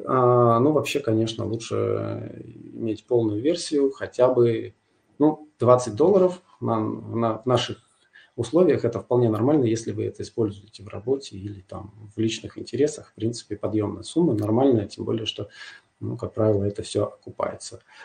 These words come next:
Сбер G P T, а, это интересная, ну, на, на мой взгляд, а, модель, которая сейчас, а, доступна через GigaChat.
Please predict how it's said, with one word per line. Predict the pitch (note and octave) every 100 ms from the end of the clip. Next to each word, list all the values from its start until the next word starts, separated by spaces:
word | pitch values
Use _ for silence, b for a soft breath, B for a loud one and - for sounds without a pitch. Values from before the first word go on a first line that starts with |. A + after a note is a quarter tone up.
| B
Сбер | A#2 A2+ D#3+ B2+
G | B2+
P | - B2+
T, | - G#2 A2+ - -
а, | A#2 A2 G#2+
это | A2 A2 G#2+ G#2 A2 A2
интересная, | A2 A2 A#2 G2+ G#2+ G2+ G2+ G#2 G2+ -
ну, | A#2 A2
на, | G#2+ A#2+
на | A#2+
мой | A2+ G#2
взгляд, | A2 A2 G#2 - b b b b _ -
а, | C3+ A#2+ A#2 A2 A2+
модель, | A2+ A2+ C#3 B2
которая | A#2+ B2+ B2 A#2
сейчас, | - A#2+ B2+ A#2 - - -
а, | A#2 G#2+
доступна | G#2+ A2+ A#2+ A#2
через | G#2+ A#2 A2
GigaChat. | A2+ A2 G2 - G#3+